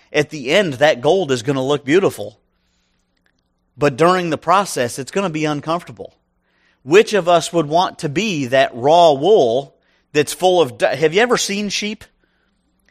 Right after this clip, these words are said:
They're not clean animals, okay? And the wool is thick and matted, and it gets clumped with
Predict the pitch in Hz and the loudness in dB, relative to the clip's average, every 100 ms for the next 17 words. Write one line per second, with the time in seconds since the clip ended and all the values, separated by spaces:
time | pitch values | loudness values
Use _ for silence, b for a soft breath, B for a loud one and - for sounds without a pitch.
0 | _ 175 190 180 208 254 - - 214 214 | _ 2 4 4 4 2 0 -4 -2 -2
1 | 185 196 202 143 104 - - - - _ | -2 -2 0 -2 -4 -8 -8 -8 -12 _
2 | _ _ _ _ _ - 127 156 151 202 | _ _ _ _ _ -4 -4 0 0 0
3 | 214 185 _ _ _ - 170 175 165 160 | -4 -12 _ _ _ -2 0 2 0 2
4 | 262 269 190 147 - - 277 240 - 156 | 2 2 2 0 -4 -12 -6 -6 -4 -6
5 | 151 180 247 202 127 123 147 156 165 - | -2 -2 0 -2 -2 -4 -6 -6 -8 -8
6 | - 247 214 - 160 160 143 - | -6 -2 -2 -4 -2 -2 -2 -8